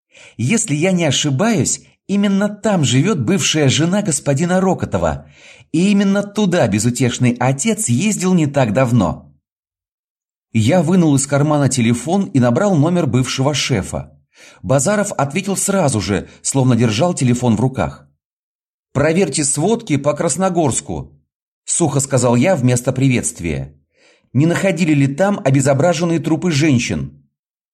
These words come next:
Базаров помолчал, а затем ответил со вздохом. «Хорошо, что ты позвонил.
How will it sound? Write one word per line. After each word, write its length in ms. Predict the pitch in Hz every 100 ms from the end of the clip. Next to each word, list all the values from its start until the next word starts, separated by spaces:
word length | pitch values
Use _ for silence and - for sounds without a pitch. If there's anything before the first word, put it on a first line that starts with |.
| _
Базаров 540 | 92 117 120 175 147 -
помолчал, 840 | 110 107 107 - 165 185 180 - _ _ _
а 100 | -
затем 340 | 110 151 240 196
ответил 380 | 147 120 135 135
со 160 | 135
вздохом. 800 | 117 - 107 92 82 69 - - _ _ _ _ _ _ _ _
«Хорошо, 500 | - - 107 135 175
что 140 | - 92
ты 120 | -
позвонил. 680 | 71 85 95 92 76 65